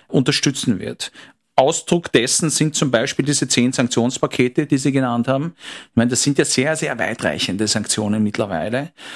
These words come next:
Äh, und die sind alle, äh, ungarische Regierung hin oder her, alle einstimmig beschlossen worden von den siebenundzwanzig. Das ist verdammt schwierig, weil diese siebenundzwanzig E-U-Mitgliedstaaten ja ganz unterschiedlich betroffen sind, äh, von,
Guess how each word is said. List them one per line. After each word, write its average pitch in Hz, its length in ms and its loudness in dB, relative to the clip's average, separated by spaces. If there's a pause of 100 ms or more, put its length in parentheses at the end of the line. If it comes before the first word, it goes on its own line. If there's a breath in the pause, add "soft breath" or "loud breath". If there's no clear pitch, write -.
(240 loud breath)
Äh, - 180 -4
und - 300 -2
die 143 40 4
sind - 300 -2
alle, 151 600 2 (320)
äh, 123 180 0
ungarische 156 760 2 (140)
Regierung 131 460 0
hin 127 220 2
oder 120 180 0
her, 110 320 -4
alle 135 320 0 (100)
einstimmig 143 840 0
beschlossen 135 520 -2
worden 87 240 -4
von 101 180 -2
den 101 100 -2
siebenundzwanzig. 98 720 -4 (420 loud breath)
Das 104 180 2
ist - 240 -2
verdammt 117 560 -2
schwierig, 127 560 0
weil 113 260 2
diese 127 280 -2
siebenundzwanzig 123 720 0 (560 loud breath)
E-U-Mitgliedstaaten 131 680 2
ja 135 80 2
ganz 165 200 -2
unterschiedlich 180 520 0
betroffen 104 480 2
sind, 98 500 -2
äh, 101 240 -2
von, 98 300 -2